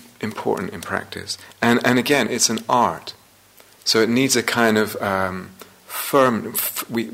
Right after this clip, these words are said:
you know, what is it to question firmly, to have a, a boldness in our questioning, or, or a playfulness, or both, an impishness? What is it to be cheeky in one's questioning,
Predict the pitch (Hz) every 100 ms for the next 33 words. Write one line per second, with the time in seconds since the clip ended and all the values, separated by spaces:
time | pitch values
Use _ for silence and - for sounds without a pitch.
0 | - - 123 107 113 143 143 131 - -
1 | 143 135 - 107 101 - 127 117 110 85
2 | 82 - 98 104 107 - - - - 104
3 | - 120 123 120 98 87 - 90 85 -
4 | 87 82 - 82 80 - - _ _ -
5 | _ _ - 95 92 92 - 104 101 -
6 | 151 - 80 80 - - - 85 82 87
7 | 87 139 143 - 104 - 80 - - _
8 | _ _ _ - - _ _ _ _ _
9 | _ _ _ - - 131 131 117 - -
10 | 104 104 98 95 - - - - _ _
11 | _ _ - - 85 - 85 95 92 90
12 | 87 - 90 - - 78